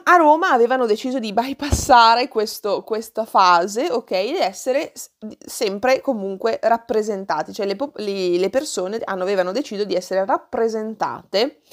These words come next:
ehm, nei, nei vari organi collegiali, cioè di assemblea e rappre-, e di, di riunione, ok?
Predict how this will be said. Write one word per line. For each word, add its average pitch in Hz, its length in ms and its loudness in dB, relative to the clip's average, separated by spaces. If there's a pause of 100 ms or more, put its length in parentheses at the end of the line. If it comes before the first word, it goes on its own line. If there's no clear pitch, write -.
(340)
ehm, 185 1160 0
nei, 202 380 -6
nei 208 200 -4
vari 190 380 2
organi 185 460 -2
collegiali, 156 760 -4 (920)
cioè 180 220 2
di 185 100 -2
assemblea 170 800 0
e 180 100 4
rappre-, - 320 -4
e 175 180 0
di, 170 220 -4
di 170 160 -2
riunione, 175 720 2
ok? 214 460 -2